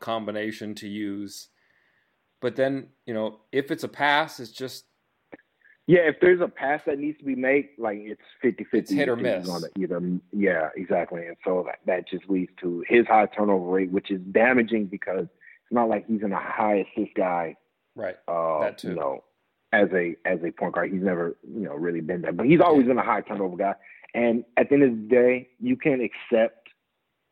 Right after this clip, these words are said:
Speaker 2: those high turnover rates from Trae Young and Jeremy Lin just because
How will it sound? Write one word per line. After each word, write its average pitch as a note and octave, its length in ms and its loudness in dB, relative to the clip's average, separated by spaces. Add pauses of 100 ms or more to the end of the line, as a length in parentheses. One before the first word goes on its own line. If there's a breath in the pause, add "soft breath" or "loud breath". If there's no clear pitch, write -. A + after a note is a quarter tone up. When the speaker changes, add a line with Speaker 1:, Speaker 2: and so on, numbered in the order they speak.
(260)
Speaker 2:
those A2 300 6
high G2+ 200 -2
turnover G#2 360 -2
rates G#2 240 2
from F#2 100 -12
Trae G2 260 -2
Young F#2 280 -2
and F2 100 -8
Jeremy F#2 240 -4
Lin F2+ 180 -6
just E2+ 200 -8
because E2+ 460 -4